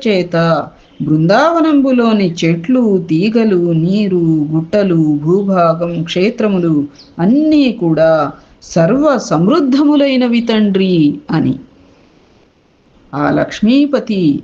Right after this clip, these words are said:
అయినటువంటి ఆ నారాయణమూర్తి ఎలా ఉన్నారుట? బృందావనంలో ఆవుదూడలను మేపుతూ తిరుగుతూ ఉన్నాడా? అప్పుడు ఆ యొక్క కృష్ణుడి పాదచిహ్నాలు బృందావనం అంతటా ఉన్నాయట. ఆ పాదపద్మాలే కదా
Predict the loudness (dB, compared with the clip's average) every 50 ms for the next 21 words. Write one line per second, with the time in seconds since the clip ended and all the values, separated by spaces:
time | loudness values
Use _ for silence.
0 | -4 -2 0 0 0 0 -2 -4 -2 -2 0 0 0 -2 -2 -2 0 0 0 0
1 | 0 -2 -2 -2 0 0 0 0 0 0 2 0 0 0 -2 -4 -2 -2 0 0
2 | 0 0 0 2 2 2 2 2 0 0 -2 -4 -4 -4 -2 0 0 0 -2 -2
3 | -6 -10 -16 -20 -12 -6 -4 -2 0 0 0 2 2 2 2 2 2 2 2 2
4 | 2 2 2 2 2 2 2 2 0 0 0 0 0 0 0 0 0 0 0 0
5 | 0 0 0 0 -2 -2 -4 -2 -2 -2 -2 0 0 -2 0 -2 -2 -2 -2 -2
6 | 0 0 0 0 0 0 0 0 0 0 0 -2 -2 -4 -6 -8 -12 -18 -10 -6
7 | -6 -6 -4 -2 -2 -2 0 0 0 0 0 0 0 -2 -4 -6 -12 -14 -6 -2
8 | 0 0 0 0 -2 -2 -2 -4 -4 -4 -4 -6 -6 -6 -2 0 0 2 2 0
9 | -2 -4 -2 -2 -2 0 0 0 -2 -2 -2 -2 -2 -2 -2 -2 -2 -2 -2 -2
10 | -2 -2 0 0 0 0 0 0 -2 -2 -2 -2 -2 -2 -2 0 0 0 0 0
11 | -2 -4 -6 -8 -6 -6 -6 -6 -4 -4 -6 -6 -6 -6 -6 -8 -8 -8 -10 -12
12 | -16 -16 -20 -20 -20 -20 -20 _ -6 -2 0 0 2 2 0 -2 -2 -2 -2 0
13 | 0 0 0 0 -2 -2 -2 -2 -2 0 0 0 0 0 -2 -2 -2 -2 -2 0
14 | 0 0 0 0 -2 -4 -6